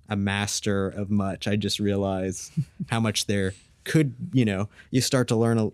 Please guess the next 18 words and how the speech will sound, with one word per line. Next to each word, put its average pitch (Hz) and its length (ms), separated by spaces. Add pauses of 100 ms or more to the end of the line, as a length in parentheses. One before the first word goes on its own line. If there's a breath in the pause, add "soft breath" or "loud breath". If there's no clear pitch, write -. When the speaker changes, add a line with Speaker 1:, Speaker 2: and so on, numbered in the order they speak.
Speaker 1:
you 120 120
know, 107 160
from 117 180
my 113 260
perspective, 107 680
it's 95 140
been 101 220
on, 101 200
like, 92 380 (580)
um, 50 500 (840)
you 113 80
know, 92 120
studying 110 600 (800)
theology 110 680
and 104 100
biblical 107 360
studies, 117 560
like, 101 360